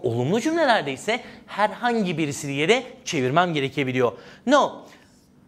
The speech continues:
Arkadaşlar olumlu cümlelerde ben bunu kullanırım ve cümleyi olumsuz hale getiren bir ifadedir. O yüzden hiç kimse diye çeviririz genellikle. O şekilde bilelim. E, baktığımızda something,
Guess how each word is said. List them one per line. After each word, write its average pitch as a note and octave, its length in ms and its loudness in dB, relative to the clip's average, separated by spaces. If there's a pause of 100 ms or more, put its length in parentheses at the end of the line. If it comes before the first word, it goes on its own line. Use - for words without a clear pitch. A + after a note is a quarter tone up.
(220)
Arkadaşlar D#4 600 4
olumlu E4+ 340 4
cümlelerde C#4+ 520 2
ben G#3+ 180 2
bunu E3 180 -4
kullanırım E3 540 -2
ve C#4 120 0
cümleyi C#4+ 300 2
olumsuz C#4+ 420 0
hale A3 240 2
getiren D3+ 480 -2
bir C3 60 -2
ifadedir. B2 600 -2
O C4 140 6
yüzden D#3 260 0
hiç G3 180 -2
kimse E3+ 360 -2
diye F#3 160 0
çeviririz D#3+ 480 -2
genellikle. D3 640 -2 (240)
O E3 100 2
şekilde E3+ 400 0
bilelim. C#3 240 0 (300)
E, G3 100 2
baktığımızda B3+ 680 2 (140)
something, D4+ 480 -4